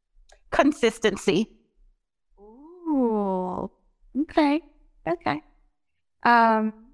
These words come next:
Speaker 2: and the last question. Are you ready?
Speaker 1: Yep.
Speaker 2: What is your biggest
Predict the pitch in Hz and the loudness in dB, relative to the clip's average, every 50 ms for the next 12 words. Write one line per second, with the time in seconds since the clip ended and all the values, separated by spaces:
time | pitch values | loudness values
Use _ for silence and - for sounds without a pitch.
0 | _ - 233 240 247 240 247 240 233 226 220 226 - - - - 220 - - - | _ -4 0 2 2 2 2 2 2 2 2 0 -2 -6 -4 -2 -2 -2 -2 -2
1 | - 202 185 190 190 - 202 208 202 202 190 196 214 247 302 - _ _ _ _ | -4 -2 -2 -2 -2 -2 -2 0 2 2 2 2 2 0 -2 -4 _ _ _ _
2 | _ _ _ _ _ _ _ - 233 330 - - - - _ _ _ _ _ _ | _ _ _ _ _ _ _ 0 2 2 0 -2 -8 -20 _ _ _ _ _ _
3 | _ _ _ _ _ _ _ _ _ _ _ _ - 214 233 262 302 349 - - | _ _ _ _ _ _ _ _ _ _ _ _ -4 2 4 6 6 4 4 0
4 | - - 226 220 214 240 240 - - - - _ _ - - 233 233 220 220 208 | -2 0 2 2 2 0 -2 -4 -10 -18 -20 _ _ -6 -2 2 4 4 4 2
5 | 190 175 175 - 233 247 226 294 285 285 269 - | 0 -2 -2 0 0 2 2 2 2 2 0 -2